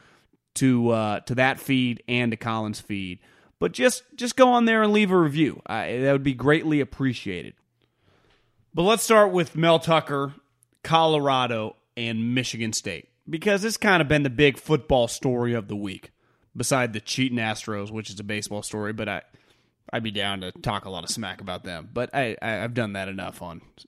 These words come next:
Twitter. Mel Tucker, after he was hired, I think in December of two thousand, what's, what are we, two thousand twenty? So he might have been hired right at the end of two thousand eighteen, or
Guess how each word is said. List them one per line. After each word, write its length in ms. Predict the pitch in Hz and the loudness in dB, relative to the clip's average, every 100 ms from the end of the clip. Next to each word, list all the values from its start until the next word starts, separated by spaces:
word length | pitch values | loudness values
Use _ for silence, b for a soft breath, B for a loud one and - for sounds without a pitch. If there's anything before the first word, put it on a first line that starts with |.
| - | -12
Twitter. 340 | 104 87 - _ _ _ _ _ _ _ _ _ _ _ _ _ _ _ _ _ | -10 -10 -14 _ _ _ _ _ _ _ _ _ _ _ _ _ _ _ _ _
Mel 240 | 143 208 | 4 6
Tucker, 480 | 226 240 196 127 120 - _ _ _ _ _ _ | 8 8 8 4 -6 -10 _ _ _ _ _ _
after 300 | 151 151 170 | 0 2 4
he 100 | 160 | 4
was 160 | 160 147 | 4 6
hired, 600 | 165 160 139 127 120 139 _ _ _ _ | 8 8 6 2 -4 -12 _ _ _ _
I 80 | 127 | -2
think 160 | 135 123 | 0 0
in 140 | 113 | -4
December 680 | 98 - 143 127 104 90 110 _ _ _ _ - | -4 -4 0 -2 -2 -6 -10 _ _ _ _ -4
of 320 | 113 107 - | -2 -4 -6
two 180 | - 127 | -4 2
thousand, 540 | 143 135 113 110 101 - _ _ _ _ _ | 2 2 -2 -8 -10 -16 _ _ _ _ _
what's, 300 | 127 113 - - | -10 -8 -16 -16
what 240 | - 131 | -8 -6
are 60 | 120 | -4
we, 120 | 107 | -6
two 180 | - 135 | -4 -2
thousand 300 | 131 110 104 | -2 -4 -12
twenty? 520 | - 131 135 139 135 | -8 -4 -2 -4 -6
So 120 | - 131 | -6 0
he 60 | |
might 120 | 135 | 0
have 100 | 120 | 0
been 80 | 113 | -2
hired 280 | 110 113 107 | -4 -4 -4
right 220 | 117 127 | -2 -2
at 60 | 117 | -2
the 140 | 117 | -6
end 140 | 110 104 | -6 -8
of 80 | |
two 120 | - 110 | -10 -6
thousand 300 | 98 98 98 | -6 -6 -8
eighteen, 460 | 92 - 95 90 | -8 -8 -10 -8
or 200 | 82 76 | -10 -12